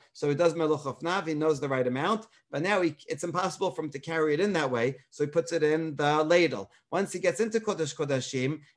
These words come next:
you still have to do meloch ofnav. So he takes it out of the ladle and pours it back into his hands and brings it in. So this is one opinion, um, that later on we're gonna see a machloket. Does he have to measure it out again in his hands?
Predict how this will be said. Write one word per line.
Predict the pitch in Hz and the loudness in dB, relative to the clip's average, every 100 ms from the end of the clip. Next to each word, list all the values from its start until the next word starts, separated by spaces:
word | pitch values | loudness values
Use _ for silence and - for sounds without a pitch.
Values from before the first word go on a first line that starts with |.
| - | -4
you | 156 | -4
still | - 214 | -2 0
have | 220 208 | 2 2
to | 196 | 2
do | 156 214 | 4 4
meloch | 202 202 196 | 4 0 0
ofnav. | 180 - 233 233 143 - _ | -2 -2 2 4 2 -2 _
So | - 180 | 0 2
he | 170 | 2
takes | 208 220 | 0 0
it | - - | -4 -2
out | 196 226 | 2 2
of | 220 | 2
the | |
ladle | 185 160 151 170 | 4 4 6 2
and | 165 147 | 0 -6
pours | - 233 240 | 4 8 8
it | 170 143 | 6 2
back | 190 190 | 2 4
into | 190 170 | 0 -2
his | 180 156 | -6 -2
hands | 240 226 139 123 - - _ _ - | 2 4 2 -2 -8 -16 _ _ -2
and | 170 175 170 170 | 2 4 6 4
brings | 147 190 175 | 2 0 2
it | 156 | 4
in. | 131 107 | 4 0
So | 107 | -4
this | 170 190 | -4 -4
is | 185 | -4
one | 147 196 | -4 -4
opinion, | 175 202 220 143 147 - _ _ _ _ _ | -2 0 2 2 0 -4 _ _ _ _ _
um, | - 147 139 135 | 0 2 4 2
that | 135 - 156 151 | 0 0 -2 2
later | 175 180 185 | 2 4 2
on | 170 | 0
we're | |
gonna | 151 156 | 0 -2
see | 160 | -2
a | |
machloket. | 156 139 - 180 - 131 - | -2 -2 0 0 0 -4 -2
Does | 165 160 | 0 0
he | 170 | 0
have | 160 156 | 0 0
to | 151 | -2
measure | 151 180 165 170 | 2 2 2 4
it | 165 | 6
out | 156 143 | 4 2
again | 131 151 160 | 2 2 2
in | 175 | -2
his | 180 | -2
hands? | 208 233 254 - | -4 -2 -2 -6